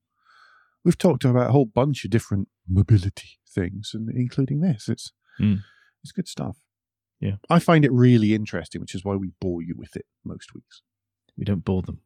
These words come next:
Speaker 2: We help.
Speaker 1: We don't.
Speaker 2: Educate.
Speaker 1: That's why we inform you with it each week.
Speaker 2: Yes. <laughs> Go on. Do you wanna take, do you wanna take us to the lunchtime read then?
Speaker 1: Yes. It's actually from July. I hadn't realized it was so long ago, but then at the start of July, I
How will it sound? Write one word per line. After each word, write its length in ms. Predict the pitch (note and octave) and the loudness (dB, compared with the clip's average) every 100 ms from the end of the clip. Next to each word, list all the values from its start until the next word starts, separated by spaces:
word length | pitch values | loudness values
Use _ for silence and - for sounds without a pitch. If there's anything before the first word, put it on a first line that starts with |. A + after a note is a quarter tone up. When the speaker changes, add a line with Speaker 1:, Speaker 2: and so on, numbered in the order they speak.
| - | -16
Speaker 2:
We 80 | - | -10
help. 340 | - E2+ - | -6 -8 -6
Speaker 1:
We 60 | B2 | -2
don't. 280 | A#2 A2 F2 | 2 2 0
Speaker 2:
Educate. 280 | F#2 - - | -8 -10 -6
Speaker 1:
That's 180 | C3 D#3 | -4 0
why 60 | |
we 140 | D3 D3 | 2 2
inform 480 | B2+ - D3 B2+ A#2 | 2 4 6 6 4
you 140 | F#2+ | 2
with 160 | E2+ F2+ | -2 -6
it 200 | E2+ _ - | -10 _ -16
each 180 | G2 G#2+ | -6 -2
week. 100 | G#2+ | -2
Speaker 2:
Yes. 340 | - - - - - - - - - - - - - - | -2 -8 -10 -18 -20 -18 -18 -18 -18 -18 -18 -20 -20 -6
<laughs> 320 | - - G#4 - - - - - - _ - | -6 -2 -4 -4 -10 -16 -14 -18 -20 _ 2
Go 140 | D#3+ | 4
on. 80 | C3+ | 6
Do 100 | D#3 | 6
you 60 | |
wanna 140 | E3 D#3 | 6 4
take, 340 | - D#3+ D3 | 6 4 4
do 340 | - - _ - | -2 -12 _ 2
you 40 | |
wanna 100 | F3 | 4
take 200 | D#3 E3+ | 6 4
us 100 | D3+ | 4
to 60 | D3+ | 4
the 80 | C3 | 6
lunchtime 440 | A#2+ - A#2+ G#2 | 6 4 4 4
read 220 | F#2+ F#2 | 4 2
then? 200 | - D#2 - | 2 -2 -4
Speaker 1:
Yes. 580 | D#3 A#3 B3 C3 F#2+ - - | -4 0 0 0 -4 -4 -2
It's 160 | A3 | 2
actually 260 | B3+ A#3 C4+ | 2 2 2
from 180 | - G#3+ | 4 4
July. 520 | C3+ A#2 E3 F3 G#2 | 6 4 4 4 2
I 60 | F3 | 4
hadn't 180 | A3 | 2
realized 340 | A#2 A2+ A2 A2 | 2 2 0 -2
it 60 | |
was 100 | G#2 - | -6 -2
so 200 | B2+ A2 | 0 2
long 240 | G#2 G2+ | 2 2
ago, 320 | F#2+ A#2+ F#2 | 4 4 2
but 120 | - | -2
then 220 | A#2 G#2 G#2 | -2 -2 -2
at 120 | - | -4
the 80 | G#2+ | -6
start 300 | - G2+ G2 | -4 -4 -6
of 60 | |
July, 420 | F2+ F#2 F2 E2 E2 | -6 -4 -2 -2 -2
I 140 | E2 | -4